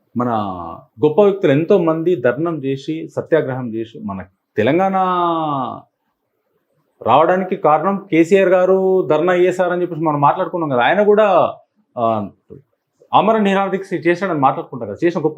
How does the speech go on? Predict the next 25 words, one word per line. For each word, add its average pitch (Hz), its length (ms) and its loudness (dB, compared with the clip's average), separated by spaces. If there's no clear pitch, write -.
వాళ్ళు 175 160 2
కూడా 143 120 -2
ఉన్నారు 127 220 -4
కదా. 80 120 -8
మరి 208 120 4
మీరు 269 180 2
అక్కడ 196 240 0
ఉండి 190 220 -2
చేయడానికి 139 420 2
రీజన్ 92 240 -10
ఏంటి? 73 160 -20
గన్నులు 190 280 4
పట్టుకుంటే 196 400 0
మనకు 147 260 0
పాలన 165 300 2
జరగదు 131 320 2
కదా, - 120 -10
తప్పులు 185 340 2
కరెక్ట్ 143 260 0
అవ్వవు 95 240 -2
కదా. - 140 -12
నక్సల్స్ 226 340 0
మీరు 151 200 4
గన్నులు 135 280 2
పట్టుకోవడం 190 360 0